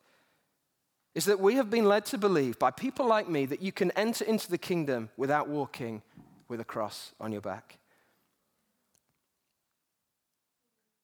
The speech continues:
By which I mean that we have been told that you can keep your life and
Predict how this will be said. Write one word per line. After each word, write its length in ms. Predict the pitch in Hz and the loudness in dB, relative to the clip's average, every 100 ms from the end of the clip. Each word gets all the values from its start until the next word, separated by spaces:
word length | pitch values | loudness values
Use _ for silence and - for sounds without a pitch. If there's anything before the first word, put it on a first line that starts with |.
| _ | _
By 100 | 156 | 0
which 240 | 202 208 | 2 0
I 80 | 202 | 0
mean 240 | 185 180 170 | 2 2 2
that 160 | 156 | 0
we 160 | 160 247 | 0 0
have 100 | 277 | 0
been 200 | 262 226 | 0 0
told 380 | - 233 220 180 | 2 2 2 2
that 120 | 165 | -4
you 220 | 160 254 | 0 -2
can 240 | - 233 | 2 0
keep 440 | 180 - 349 359 214 | 0 0 0 0 -2
your 220 | 269 285 | 2 4
life 840 | 214 233 202 135 196 - - - - - - - - | 6 6 4 2 -2 -6 -10 -12 -16 -20 -20 -20 -2
and 140 | 233 | 0